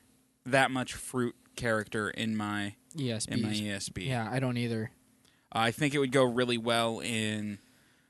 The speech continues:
Speaker 1: like, an English porter, maybe, or a brown ale.
Speaker 2: Yeah, I can see that. Let it,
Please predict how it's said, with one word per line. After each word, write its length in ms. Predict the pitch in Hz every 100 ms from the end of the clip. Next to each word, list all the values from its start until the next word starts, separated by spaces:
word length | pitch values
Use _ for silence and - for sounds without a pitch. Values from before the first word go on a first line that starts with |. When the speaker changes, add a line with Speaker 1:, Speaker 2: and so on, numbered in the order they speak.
| _
Speaker 1:
like, 520 | - 110 104 90 80 -
an 140 | - 107
English 440 | 117 113 110 - -
porter, 380 | 110 135 175 185 _ _
maybe, 380 | 175 185 190 180 -
or 580 | 120 120 117 117 113 113
a 160 | 107 104
brown 300 | 104 110 143
ale. 220 | 180 190 180 _ _ -
Speaker 2:
Yeah, 180 | 220 202
I 120 | 226
can 160 | 247 247
see 160 | 139
that. 240 | 123 123 - - 156 -
Let 220 | 147 131
it, 80 | 127